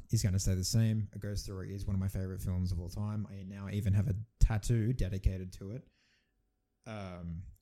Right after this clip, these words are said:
so that is, you know, one of the most impactful films of my life is A Ghost Story. So, um, that's definitely gonna be still at number one. Uh, Blade Runner twenty forty-nine, that'll take the second spot.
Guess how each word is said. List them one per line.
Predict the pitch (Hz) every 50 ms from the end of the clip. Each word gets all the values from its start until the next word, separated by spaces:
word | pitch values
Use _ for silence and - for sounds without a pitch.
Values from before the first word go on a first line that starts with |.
| _ _
so | - - - 110 110 107 104 98
that | 98 110 110
is, | 107 104 101 98 - - - -
you | 117 104
know, | 92 98 98 - _ -
one | 127 127
of | 127
the | 123 127
most | 123 - 110
impactful | 101 - 98 98 - 104 98
films | - 95 95 92
of | -
my | 92 87
life | 85 87 90 85 90 92 -
is | 98 - 107
A |
Ghost | 95 - 95 95 92 -
Story. | - 98 90 92 98 95 95
So, | 95 - - 101 90 85 82 82 - _ _ _ _ _ _ _ -
um, | - 92 90 87 87 85 85
that's | - 104 98 -
definitely | - 107 101 - 92 95 95
gonna | 90 85 90
be | 87 90 87 87 85 87 85 - _ _ _ _ _ _ _ _ -
still | - - - 117 113 110
at | 101
number | 104 104 95 87
one. | 85 85 82 87 92 110 - - _ _ _ _ _ _ _ _ -
Uh, | 104 98 90 90
Blade | 90 - 123 147 165
Runner | 175 180 160
twenty | - 170 151
forty-nine, | 110 127 113 110 104 95 87 82 139 107
that'll | 101 113 147 175 170
take | - - 156 -
the | -
second | 110 - 104 90 - 90 90
spot. | - - - -